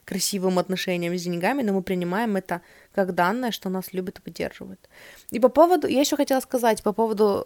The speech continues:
м, вот этого, вот этих паттернов, да, что мы, типа, все время пытаемся что-то заслужить, любовь, безопасность или там что-то еще.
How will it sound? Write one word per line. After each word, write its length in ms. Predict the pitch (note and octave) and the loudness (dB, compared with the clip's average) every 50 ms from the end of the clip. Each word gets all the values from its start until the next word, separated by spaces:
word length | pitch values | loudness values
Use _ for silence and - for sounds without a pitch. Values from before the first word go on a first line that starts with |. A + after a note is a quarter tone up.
| - | -6
м, 480 | - F#3+ G3 G3+ G3 G3 G3+ G3 F#3+ F#3+ | -6 -4 -2 0 0 0 0 -2 -2 -2
вот 160 | G3 G3 - | -2 -2 0
этого, 340 | G#3 G3+ - G3 F#3+ F#3 F3 | -2 0 0 0 2 2 0
вот 220 | F3 F3 - - | 0 -2 -2 -4
этих 220 | G3+ F#3 G#3 F#3+ - | -4 -4 -4 -6 -6
паттернов, 580 | - - G#3+ C4+ D4+ - C#4+ - G#3+ G3+ F3+ | 0 0 0 2 4 2 2 2 2 0 2
да, 140 | F3 F#3+ G#3 A#3 | 2 2 2 2
что 160 | - - G#3+ | 2 0 0
мы, 120 | G3+ G3+ | 0 0
типа, 180 | G3+ - - G3 | -2 -4 -10 -10
все 200 | - - - G3 | -8 -6 -4 -2
время 140 | G3+ G#3 F#3+ | -2 -2 -2
пытаемся 540 | - F#3+ F#3 - F#3+ F#3 F#3+ F#3 - F#3 - - - - - - - - G3+ | -2 -4 0 0 2 2 2 0 -2 -4 -6 -6 -20 -20 -20 -20 -16 -10 -6
что-то 340 | F#3+ - - G#3 G3 - F#3+ | -4 0 0 0 0 0 -2
заслужить, 500 | G3 F#3+ - G3 G3+ G3+ C#4+ D#4+ - B3+ | -2 -2 0 0 2 2 2 2 4 4
любовь, 280 | A#3 G3 G3+ A3+ A#3 | 4 6 6 4 4
безопасность 680 | G3 G#3 F#3 G3+ G3 - G3+ G#3 G#3+ - G#3 F#3 - - F#3 | 2 2 0 0 2 4 2 2 2 0 -4 -4 -4 -4 -2
или 140 | F#3 F3+ | -2 -2
там 240 | E3+ - E3+ E3+ F3 F3+ | -2 -2 -2 -2 -2 -4
что-то 220 | - F#3+ - G3 | -6 -4 -2 -2
еще. 320 | F#3+ - - A#3 B3+ F4 | -2 0 0 2 2 2